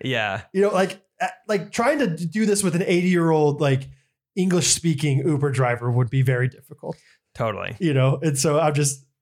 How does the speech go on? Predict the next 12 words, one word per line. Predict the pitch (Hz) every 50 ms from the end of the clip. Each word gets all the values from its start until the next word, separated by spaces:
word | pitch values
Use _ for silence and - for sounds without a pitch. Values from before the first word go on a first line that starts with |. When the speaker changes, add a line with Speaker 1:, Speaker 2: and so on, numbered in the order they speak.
| _
Speaker 2:
<laughs> | - - - - -
I | - 196
don't | - - - 175
know. | 175 170 - - - 180 - - - _ _ 185 175 185 - - _
So | - 185 175
yeah, | 175 165 135
he's | 123 143 185 170
just, | 165 190 170 135 - -
he's | 156 180 175
just | 135 185 160 - -
spouting | - - - 165 170 185 170 151
away. | 143 131 123 117 110 104